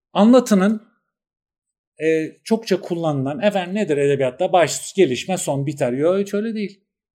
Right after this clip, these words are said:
Parçalama, kırma, metnin içinde hikayeler, anlatılar, kısa anlatılar, faytonvari değerlendirmeler yapıp bölme. Robert Musil bundan başka ne ki?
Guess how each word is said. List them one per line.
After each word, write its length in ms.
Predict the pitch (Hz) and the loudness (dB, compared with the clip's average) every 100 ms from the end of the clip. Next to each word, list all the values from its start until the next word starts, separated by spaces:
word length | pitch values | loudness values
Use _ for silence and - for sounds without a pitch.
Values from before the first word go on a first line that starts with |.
| _ - | _ -2
Parçalama, 640 | 170 170 185 170 165 156 - | 0 2 2 2 2 -2 -4
kırma, 560 | 190 180 175 160 - _ _ _ | 0 0 0 -6 -10 _ _ _
metnin 400 | 160 196 208 262 | 2 4 4 6
içinde 440 | 233 - 202 196 | 4 4 4 4
hikayeler, 600 | 151 185 - 185 180 180 | 2 0 0 2 4 4
anlatılar, 840 | 175 180 185 180 170 175 165 - - | 2 0 0 -2 0 0 0 -6 -10
kısa 540 | - 233 220 170 - _ | -2 2 2 0 -8 _
anlatılar, 680 | - 190 190 190 185 185 180 - _ | -2 0 0 -2 2 2 2 -4 _
faytonvari 840 | - 214 214 254 233 214 208 208 180 | -2 0 2 4 6 8 8 6 4
değerlendirmeler 800 | 190 190 190 185 185 190 190 | 4 4 2 2 0 2 4
yapıp 340 | 185 180 185 135 | 2 2 0 4
bölme. 540 | 170 175 170 175 - _ _ _ | 4 4 0 -4 -10 _ _ _
Robert 340 | 147 147 147 151 | 0 0 0 -4
Musil 320 | 135 135 131 | -8 -8 -6
bundan 260 | 139 131 | -6 -4
başka 260 | 123 - 151 | -6 -6 -4
ne 160 | 214 240 | -2 -2
ki? 340 | 139 - | -6 -10